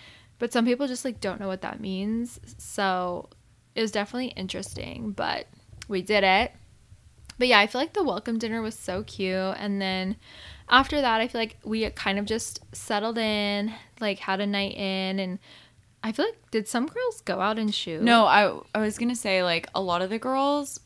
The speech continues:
Speaker 1: <laughs>
Speaker 2: were amazing. They hustled. They were off
Speaker 1: Literally
Speaker 2: the plane,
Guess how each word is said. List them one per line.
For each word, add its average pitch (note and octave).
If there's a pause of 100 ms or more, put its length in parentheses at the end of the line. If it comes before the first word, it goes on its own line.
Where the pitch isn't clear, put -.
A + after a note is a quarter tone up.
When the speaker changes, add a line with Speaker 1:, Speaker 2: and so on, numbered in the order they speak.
(140)
Speaker 1:
<laughs> -
Speaker 2:
were G3
amazing. F#3
They F3+
hustled. F3+
They F3+ (540)
were G#3
off B3
Speaker 1:
Literally C4+
Speaker 2:
the D#4
plane, -